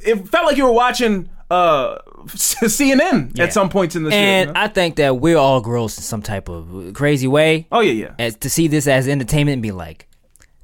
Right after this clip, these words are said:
Speaker 2: "That's a great movie."
Speaker 1: Yeah.
Speaker 2: I just don't.
Speaker 1: No. I mean, we do a podcast talking about, you know, some of the worst things that happen in people's lives. You know what I'm saying? I,
Speaker 2: Yeah.
Speaker 1: but it's,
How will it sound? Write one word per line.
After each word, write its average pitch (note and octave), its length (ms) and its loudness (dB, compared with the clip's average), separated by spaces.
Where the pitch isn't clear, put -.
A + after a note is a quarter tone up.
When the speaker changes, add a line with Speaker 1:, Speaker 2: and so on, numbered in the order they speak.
Speaker 2:
"That's G#3+ 260 2
a F3+ 60 2
great C#3 260 2
movie." B2 500 -6
Speaker 1:
Yeah. G3+ 280 2
Speaker 2:
I F3+ 40 0
just C#3+ 200 -2
don't. D3 320 2
Speaker 1:
No. F#3 340 0
I A#3+ 80 2
mean, E4+ 180 4
we F#4+ 120 4
do G#4+ 140 4
a - 40 0
podcast C#4 560 0
talking C4 240 0
about, B3 380 0
you A#3 80 -4
know, A3+ 100 0
some A#3+ 160 0
of A#3 60 0
the A#3 60 4
worst A#3 200 2
things A3+ 160 -2
that A3 60 2
happen A3 200 0
in G#3 60 -2
people's G#3 240 -6
lives. D3 300 -6
You D3+ 60 -8
know D#3 60 -6
what D#3 140 -8
I'm F#3 80 0
saying? - 0 -
I, A#3+ 80 4
Speaker 2:
Yeah. D#3 160 4
Speaker 1:
but A#3 160 0
it's, A#3 200 0